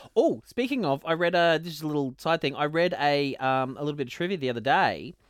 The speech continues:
speaking of the Howling Commandos, in, um,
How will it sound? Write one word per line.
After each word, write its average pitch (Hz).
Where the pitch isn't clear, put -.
speaking 160
of 143
the 139
Howling 143
Commandos, 127
in, 160
um, 135